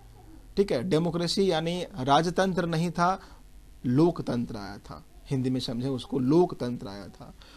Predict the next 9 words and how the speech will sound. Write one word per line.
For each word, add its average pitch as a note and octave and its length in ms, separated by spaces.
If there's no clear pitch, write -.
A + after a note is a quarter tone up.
तो D#3 60
ये G3+ 400
एक - 200
बहुत C#3+ 540
ही G#3+ 80
बड़ा, D3+ 480
एक B2+ 160
बहुत C3+ 280
बड़ी, D#3+ 360